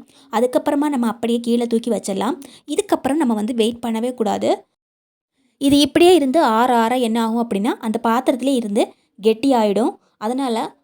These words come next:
கொஞ்சமா எலுமிச்சை பழத்தை எடுத்து அந்த எலுமிச்சை பழ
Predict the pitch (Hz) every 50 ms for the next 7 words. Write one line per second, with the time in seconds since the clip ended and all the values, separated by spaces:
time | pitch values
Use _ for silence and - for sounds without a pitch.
0 | _ _ _ 311 359 392 - 320 294 294 294 247 220 233 262 285 294 285 - 277
1 | - 233 214 208 208 - 208 196 196 202 - 226 320 403 359 - 214 214 208 220
2 | 226 247 311 339 - - 285 - 233